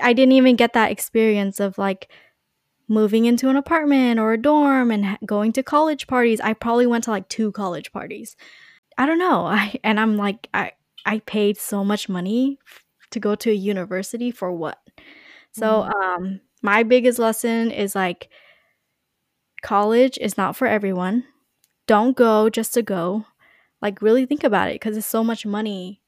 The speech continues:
Speaker 1: and, like, my freaking degree is just sitting there collecting dust. <laughs>
Speaker 2: Yeah, especially with the internet nowadays, like, <laughs> low-key clout is a job. So you can honestly do anything, and, like,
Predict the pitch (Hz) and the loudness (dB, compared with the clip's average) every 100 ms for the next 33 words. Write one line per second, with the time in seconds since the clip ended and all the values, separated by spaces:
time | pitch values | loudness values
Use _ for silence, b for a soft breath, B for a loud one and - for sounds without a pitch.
0 | _ 208 196 185 190 190 - _ - 202 | _ -6 -4 -4 -6 -8 -18 _ -10 -6
1 | 196 190 190 185 - - 226 214 196 190 | -4 -2 -4 -6 -10 -8 -6 -4 -6 -4
2 | 202 185 175 180 - 190 180 180 170 - | -2 -2 -4 -6 -6 -6 -6 -8 -8 -12
3 | _ _ _ - 208 196 - 202 208 185 | _ _ _ -2 0 0 -2 -4 -2 -4
4 | - - - _ _ _ _ _ _ - | -8 -16 -20 _ _ _ _ _ _ -12
5 | 277 247 _ _ _ _ 220 220 214 220 | -8 -8 _ _ _ _ -6 -2 -2 -2
6 | 226 226 285 294 311 320 196 196 220 233 | -2 -2 -2 -4 -4 -4 -2 -2 -2 -4
7 | 247 247 254 247 262 262 262 214 202 - | -2 -2 -2 0 -2 -2 -4 -6 -6 -12
8 | - - - 214 - 294 - 214 226 220 | -14 -10 -6 -6 -6 -12 -4 -2 -2 -4
9 | 196 185 175 202 196 196 - B B B | -8 -4 -2 0 2 0 -4 B B B
10 | B B B - - 214 208 202 226 _ | B B B -12 -2 0 2 0 -2 _
11 | _ - 254 392 220 247 302 339 302 226 | _ -12 -4 0 2 2 2 -2 -6 -6
12 | 190 185 240 262 208 170 170 180 - 196 | -2 -2 0 -2 -2 -2 -2 -8 -8 -6
13 | 196 185 185 | -4 -4 -4